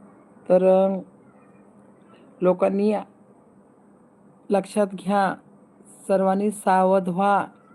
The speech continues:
की YouTube-वरती खूप स्ट्रिक्ट आहे आणि स्ट्रगल खूप करावी लागते. व्हिडिओ बनवणं सोपं नाही आहे.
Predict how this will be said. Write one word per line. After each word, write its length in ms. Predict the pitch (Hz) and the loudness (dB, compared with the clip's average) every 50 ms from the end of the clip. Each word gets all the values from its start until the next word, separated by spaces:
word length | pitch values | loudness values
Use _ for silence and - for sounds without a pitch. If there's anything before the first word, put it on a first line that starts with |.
| - - - | -20 -20 -14
की 280 | - 196 190 190 180 175 | -10 -6 -4 -2 -2 -2
YouTube-वरती 680 | 175 175 196 190 190 - 190 180 175 - - 202 196 196 | -2 -2 -4 -6 -4 -4 -4 -4 -4 -6 -8 -8 -8 -8
खूप 540 | - - 202 208 214 208 - _ _ - 208 202 202 196 190 190 - - _ _ _ _ _ _ _ _ _ - - - _ _ _ _ _ - - | -6 -4 -2 -2 -2 -4 -8 _ _ -6 -4 -4 -4 -4 -6 -10 -14 -20 _ _ _ _ _ _ _ _ _ -20 -20 -20 _ _ _ _ _ -20 -20
स्ट्रिक्ट 380 | - - 196 202 202 185 - | -18 -12 -10 -10 -8 -4 -2
आहे 300 | 196 185 175 180 190 190 | -2 -2 0 0 0 0
आणि 180 | 190 185 190 185 | 0 -2 -2 -6
स्ट्रगल 400 | - - - 190 185 180 196 202 190 | -8 -4 -2 -2 0 0 0 -2 -2
खूप 240 | - 214 202 - - | -2 -4 -4 -2 -2
करावी 380 | - 185 175 175 175 175 180 180 | -2 0 0 0 0 0 0 0
लागते. 420 | 180 175 180 - _ 196 190 196 | -2 -2 -4 -8 _ -4 -4 -2
व्हिडिओ 340 | 190 190 180 175 185 185 185 | -2 -2 -2 0 0 -2 0
बनवणं 760 | 180 185 180 180 180 180 180 185 185 185 190 196 196 202 202 202 _ _ _ _ _ _ _ _ - - - _ _ _ _ _ _ _ _ _ _ _ _ _ _ _ _ _ _ _ _ _ _ _ _ - - _ - - - | 0 0 0 0 -2 -4 -2 -2 -4 -4 -4 -4 -4 -6 -10 -14 _ _ _ _ _ _ _ _ -20 -20 -20 _ _ _ _ _ _ _ _ _ _ _ _ _ _ _ _ _ _ _ _ _ _ _ _ -20 -20 _ -20 -10 -6
सोपं 420 | 196 180 175 180 - 190 185 185 | -6 -6 -6 -4 -2 -2 0 0
नाही 320 | 180 175 170 180 180 180 180 | 0 -2 -2 -2 -2 -2 -2
आहे. 200 | 185 190 202 | -4 -4 -6